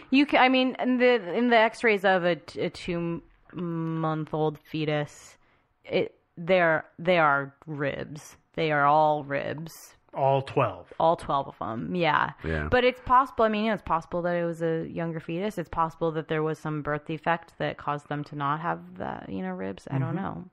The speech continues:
Speaker 1: But
Speaker 3: Yeah, you never know. We could if you go, uh, back to that area to, you know, check up on the people, maybe there, maybe there's a whole subset of people that's, that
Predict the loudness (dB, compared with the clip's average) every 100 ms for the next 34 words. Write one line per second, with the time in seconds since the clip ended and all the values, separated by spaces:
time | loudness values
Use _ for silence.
0 | _ -10 -4 -2 0 2 4 2 2 -2
1 | -4 -6 -6 -12 _ -20 -20 -20 _ -2
2 | 4 4 4 0 0 2 2 0 2 2
3 | 4 4 4 4 4 2 0 -2 -2 -2
4 | -4 -4 -2 0 0 -4 -4 -6 -6 -4
5 | -2 0 0 -2 0 0 0 -2 -2 -2
6 | -2 -2 -2 -2 -4 -8 -10 -10 -6